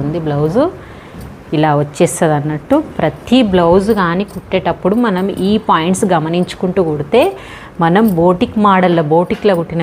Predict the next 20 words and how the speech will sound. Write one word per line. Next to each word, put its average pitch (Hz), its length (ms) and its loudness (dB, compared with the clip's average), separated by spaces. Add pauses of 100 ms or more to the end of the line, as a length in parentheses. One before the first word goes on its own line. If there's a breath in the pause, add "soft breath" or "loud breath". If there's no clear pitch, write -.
విధంగా 170 360 -2
వచ్చేస్తుంది. 160 580 -4 (120)
మనకు 165 260 -2
కూడా 175 220 2
డబ్బులు 151 300 -2
ఎక్కువ 165 260 -4
ఇస్తారు. 175 360 -2 (560 loud breath)
మళ్ళీ 180 200 4 (120)
మనకు 180 240 0 (100)
రిటర్న్ 202 340 2 (400 loud breath)
వాళ్ళు 190 200 6 (440)
బ్లౌజ్ 190 260 2 (100)
తీసుకురారు, 220 680 2
వాళ్ళు 214 260 0
మళ్ళీ 185 300 0
మనకు 208 220 -2
బ్లౌజులు 185 380 -2
తీసుకొచ్చి - 520 -4
ఇస్తారు 165 320 -2
అన్నట్టు. 156 320 -2